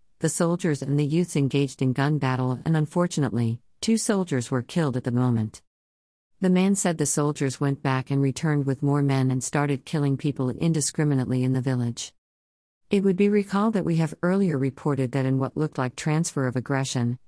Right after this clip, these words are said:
men of the Nigerian army led by one of the rival youth leaders at Obayontar community situated off Sapele Road and Airport Road in Benin City allegedly killed over twenty innocent defenseless citizens after the soldiers lost two men to gunmen in separate attack in the community.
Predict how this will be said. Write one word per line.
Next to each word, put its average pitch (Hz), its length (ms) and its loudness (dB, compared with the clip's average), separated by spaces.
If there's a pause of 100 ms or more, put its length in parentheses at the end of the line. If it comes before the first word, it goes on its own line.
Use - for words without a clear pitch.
(140)
men 214 220 4
of 277 100 0
the 240 100 0
Nigerian 147 680 2
army 147 320 2
led 123 320 0
by 120 140 -2
one 127 180 2
of 127 80 -2
the 131 100 -2
rival 139 400 -2
youth 123 300 -2
leaders 117 440 0
at - 180 -6
Obayontar 147 640 -2
community 139 500 2
situated 135 720 -2
off 151 220 -2
Sapele 143 520 -2
Road 131 400 -2
and 135 200 -2
Airport 175 520 -2
Road 143 240 0
in 123 140 2
Benin 131 340 2
City 160 380 0
allegedly 123 560 -2
killed 127 400 -2
over 127 180 -4
twenty 160 340 0
innocent 170 440 0
defenseless 135 560 -2
citizens 131 640 0
after 135 240 -4
the 131 100 -2
soldiers 160 560 -2
lost 131 380 -2
two 185 140 2
men 139 260 4
to 123 80 -2
gunmen 143 400 2
in 117 100 0
separate 190 440 -4
attack 160 380 -2
in 127 60 2
the 123 80 0
community. 120 680 0